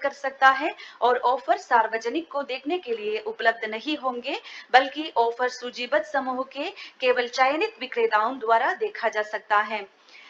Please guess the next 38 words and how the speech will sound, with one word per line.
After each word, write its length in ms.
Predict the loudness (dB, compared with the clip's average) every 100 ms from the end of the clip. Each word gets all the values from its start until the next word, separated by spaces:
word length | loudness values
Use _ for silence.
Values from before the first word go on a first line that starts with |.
| -20 4
प्राइवेट 360 | 6 6 2 2
व्यापार 340 | 2 4 2
के 140 | 2 -8
लिए 220 | -6 -6
उपयोगकर्ता 680 | -6 -4 -4 -2 -4 0 -2
को 180 | 0 -2 -2
अपने 260 | -2 -4
विक्रेता 460 | -8 -6 -2 2 2
समूह 400 | 0 -4 -4 -6
को 200 | -4 -2
बनाने 520 | 0 2 2 0 -8 -10 -16 2
या 100 | 2
संभालने 580 | 4 -2 2 2 2 -6
की 180 | -8 -6
अनुमति 500 | -4 -2 -6 -4 -8
होगी 420 | -6 -8 -8 -10 -12 -2
और 260 | 4 4 2 -8
ग्रेड 360 | -4 -2 -4 -4
चयन 340 | -2 -2 -4
विकल्प 400 | -6 0 -2 -2
का 220 | 2 2
उपयोग 440 | 2 -4 -4 -4 -2
करके 400 | -4 -2 -10 -10 -14 -18 -6
जिन्हें 280 | -4 -2
रबड़ 240 | -2 -2 -2
ग्रेड 340 | -2 -2 0 0
आवश्यक 500 | 2 -2 -4 -6 -6
है, 240 | -8 -8 -10 -14
उनके 280 | -12 -6 -4
लिए 200 | -2 -4
खरीद 400 | -2 -6 -6 -6
या 200 | 0 0
बिक्री 320 | 0 -4 -8 -6
के 160 | -4
ऑफर 440 | -2 -4 -4 -6 -4
देख 240 | -6 -6
सकते 400 | -10 -12 -8 -8
हैं। 220 | -6 -10